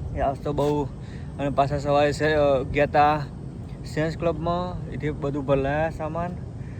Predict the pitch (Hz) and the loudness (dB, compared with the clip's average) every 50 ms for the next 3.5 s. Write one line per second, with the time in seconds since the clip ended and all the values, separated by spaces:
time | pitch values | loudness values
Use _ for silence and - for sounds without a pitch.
0 | - - - - - 143 143 147 139 151 151 139 - - 156 151 147 143 143 143 | -10 -10 -12 -10 -8 -6 -4 -2 0 0 0 0 0 -2 0 2 2 2 2 2
1 | 143 147 143 139 139 147 143 139 127 117 127 143 151 160 143 156 160 170 165 - | 0 0 0 0 0 0 0 0 -2 0 0 0 0 0 -2 -2 -4 -6 -6 -8
2 | - - - - - - - - - - - - 147 156 175 170 165 165 160 160 | -10 -10 -10 -10 -10 -10 -10 -10 -10 -10 -8 -4 0 4 6 8 8 8 6 4
3 | 185 185 180 175 170 180 185 185 175 | 4 6 8 8 8 8 6 4 2